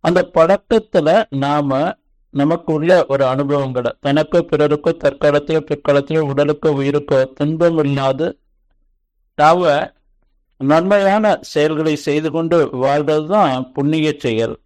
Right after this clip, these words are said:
அதுதான் நமக்கு உயர்வான எண்ணம்பாங்க. அப்போ இந்த பதினாலு செயல்கள்ல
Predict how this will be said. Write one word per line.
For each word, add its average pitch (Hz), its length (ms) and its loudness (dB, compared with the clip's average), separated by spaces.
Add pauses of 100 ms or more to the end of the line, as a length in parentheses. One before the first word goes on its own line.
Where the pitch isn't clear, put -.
(220)
அதுதான் 143 360 0
நமக்கு 131 360 -2
உயர்வான 135 520 0
எண்ணம்பாங்க. 117 680 -4 (1400)
அப்போ 202 440 2
இந்த 151 460 2 (140)
பதினாலு 165 600 0 (160)
செயல்கள்ல 147 680 0